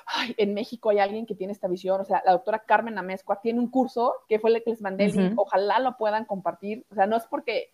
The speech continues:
Speaker 1: ni siquiera yo estoy ahí, pero el que escuchen como ciertas cosas de nutrición, ¿no? Hoy que todo el mundo dice, "Toma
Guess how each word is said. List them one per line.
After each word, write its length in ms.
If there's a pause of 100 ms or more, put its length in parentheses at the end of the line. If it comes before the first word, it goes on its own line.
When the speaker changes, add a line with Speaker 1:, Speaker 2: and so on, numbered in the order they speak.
(180)
Speaker 1:
ni 100
siquiera 400
yo 80
estoy 220
ahí, 200
pero 440 (540)
el 160
que 120
escuchen 680
como 320
ciertas 300
cosas 240
de 60
nutrición, 560
¿no? 260
Hoy 200
que 120
todo 180
el 60
mundo 160
dice, 260
"Toma 300